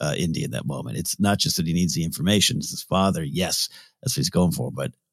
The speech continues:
I think there's a real big truth in that. And it's such a, it's a line that's action itself, but the entire sequence. But that's,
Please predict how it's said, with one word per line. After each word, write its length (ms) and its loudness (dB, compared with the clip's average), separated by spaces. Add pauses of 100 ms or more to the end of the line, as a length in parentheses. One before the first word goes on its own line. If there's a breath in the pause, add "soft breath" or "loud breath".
I 60 -2
think 220 4
there's 180 4
a 80 -4
real 360 6
big 200 2
truth 280 2
in 80 0
that. 200 -4
And 140 -2
it's 160 0
such 320 6
a, 140 2
it's 180 2
a 60 6
line 400 4
that's 260 2
action 340 4
itself, 400 2
but 60 0
the 80 6
entire 280 6
sequence. 520 0
But 80 6
that's, 240 6